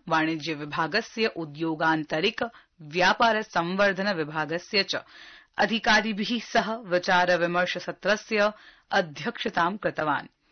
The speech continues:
सामाजिक सञ्चार पटले एकस्मिन् लिखिते सन्देशे श्री गोयलः उक्तवान्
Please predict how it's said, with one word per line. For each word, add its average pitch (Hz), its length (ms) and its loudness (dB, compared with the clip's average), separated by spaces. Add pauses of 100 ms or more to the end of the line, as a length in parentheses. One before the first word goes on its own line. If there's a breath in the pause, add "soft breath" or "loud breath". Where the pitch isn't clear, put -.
(760 soft breath)
सामाजिक 214 520 4
सञ्चार 214 520 2
पटले 226 340 0
एकस्मिन् 175 640 -4
लिखिते 247 360 -4
सन्देशे 247 680 -2
श्री 196 260 -2
गोयलः 180 580 0
उक्तवान् 156 640 -4